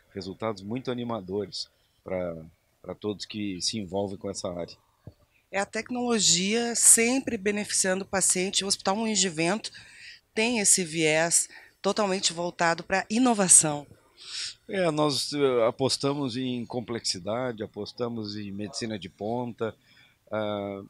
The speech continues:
Speaker 1: eu acho que esse é um investimento necessário no meio. Nós hoje, agora, essa semana, casualmente, ganhamos o prêmio do terceiro hospital do Brasil, né?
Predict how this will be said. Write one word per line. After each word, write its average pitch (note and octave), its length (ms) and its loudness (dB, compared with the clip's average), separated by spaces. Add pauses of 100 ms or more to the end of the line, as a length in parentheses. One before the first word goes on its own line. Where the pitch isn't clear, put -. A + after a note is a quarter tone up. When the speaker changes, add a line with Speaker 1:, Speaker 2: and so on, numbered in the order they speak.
(160)
Speaker 1:
eu F3+ 140 -8
acho - 180 -2
que D#3 80 -2
esse D3+ 160 0
é - 20 -2
um C#3+ 80 -2
investimento A#2+ 760 -4
necessário A2+ 640 -2
no G#2+ 120 -4
meio. A2+ 400 -4 (500)
Nós G#2+ 380 -2
hoje, A#2 260 0
agora, A2+ 300 0
essa G#2+ 200 -4
semana, A2 400 -4
casualmente, G#2 640 -8
ganhamos G2+ 440 -6
o G2 60 -8
prêmio G#2+ 360 -4
do F#2+ 140 -8
terceiro G#2 420 -4
hospital G2 300 -4
do G2 80 -8
Brasil, F#2+ 520 -4 (400)
né? G2 160 -12